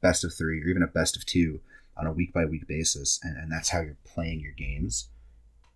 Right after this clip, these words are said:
uh, I think it's fair to say that the average fan will look at that and go, "Well,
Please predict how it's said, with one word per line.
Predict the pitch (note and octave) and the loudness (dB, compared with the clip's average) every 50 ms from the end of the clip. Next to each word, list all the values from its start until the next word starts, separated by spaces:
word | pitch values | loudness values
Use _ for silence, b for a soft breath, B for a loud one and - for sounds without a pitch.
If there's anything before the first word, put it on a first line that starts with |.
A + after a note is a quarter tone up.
| - - | -6 -2
uh, | - F2 D#2+ D2 | 0 0 0 0
I | D#2 - | -2 -6
think | - - A2+ A2+ - - | -6 -6 -6 -6 -6 -8
it's | F#2+ - - - | -6 -4 -4 -4
fair | - - - F#2+ F#2 | -2 2 4 6 6
to | E2 D#2+ | 6 4
say | - - G2+ F#2 | 2 2 2 2
that | F2 - | 2 0
the | E2 D#2+ | 0 -2
average | D#2+ E2 D#2+ E2 - - - | -2 -2 0 2 2 2 4
fan | F2+ F2+ F2 D#2+ | 2 0 0 -2
will | C#2+ C#2+ | -4 -2
look | E2+ G#2+ - | -2 -2 0
at | - - - | -2 -4 -4
that | D2 D2+ D2 - | -4 -6 -6 -6
and | D2 C#2+ | -10 -12
go, | D2+ D2 C#2+ C#2+ - | -12 -12 -12 -12 -10
"Well, | D#2+ E2 D#2+ D#2 D#2 | -6 -6 -6 -6 -8